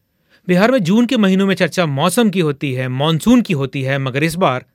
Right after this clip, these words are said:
मौसम नहीं, बस मौतों की चर्चा हुई।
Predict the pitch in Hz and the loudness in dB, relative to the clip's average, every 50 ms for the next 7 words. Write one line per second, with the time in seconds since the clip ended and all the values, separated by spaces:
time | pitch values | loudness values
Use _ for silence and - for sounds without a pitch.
0 | _ _ _ _ _ - 127 147 165 - 226 196 151 127 110 110 113 110 _ _ | _ _ _ _ _ -6 -4 -4 -2 -2 -2 -2 -2 -4 -6 -10 -14 -16 _ _
1 | _ _ _ _ - 131 135 123 - - _ _ - 143 135 135 135 135 - 139 | _ _ _ _ -8 -8 -8 -8 -10 -16 _ _ -10 -6 -4 -4 -2 -2 -2 -4
2 | 117 - 104 - 110 - - 123 107 - 113 - | -6 -6 -12 -16 -16 -16 -16 -16 -16 -16 -18 -20